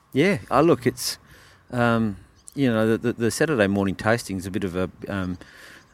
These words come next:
uh, you know, treasure chest. You can go in there and somebody's, you know, played around with a blend or made it in a certain way. And they may not always win the medals or trophies, those wines, but you look at them and go, "That's really interesting, that's really cool." So there's top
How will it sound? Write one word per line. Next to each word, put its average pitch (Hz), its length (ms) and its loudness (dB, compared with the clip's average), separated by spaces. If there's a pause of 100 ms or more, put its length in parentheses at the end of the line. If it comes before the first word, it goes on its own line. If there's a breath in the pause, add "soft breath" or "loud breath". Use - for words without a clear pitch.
uh, - 180 -8
you 113 100 -2
know, 85 80 0
treasure 135 300 -2
chest. - 280 -2
You 107 60 -4
can 110 60 -2
go 113 180 6
in 104 100 2
there 104 160 4
and 101 100 0
somebody's, 101 400 -2 (200)
you 110 100 -4
know, 95 60 -6 (560)
played 113 220 6
around 104 180 6
with 98 100 0
a 90 60 0
blend 110 520 2
or 90 280 0 (300 loud breath)
made 113 200 6
it 113 40 6
in 82 100 0
a 87 40 -6
certain 110 360 -2
way. 113 120 4
And 196 80 2
they 302 80 4
may 240 140 6
not 135 140 6
always 127 400 8
win 110 300 2
the 104 100 0
medals 107 400 2
or 101 80 -2
trophies, 131 400 0
those 92 220 -2
wines, 98 240 -4
but 113 160 -4
you 127 60 2
look 147 120 2
at - 20 -14
them 135 100 -2
and 95 40 -2
go, 104 60 0
"That's 165 180 -4
really 98 240 -2
interesting, 113 360 -6
that's 85 160 -8
really 95 140 -2
cool." 117 300 -2
So 104 240 2 (540 loud breath)
there's 156 160 -4
top 277 220 2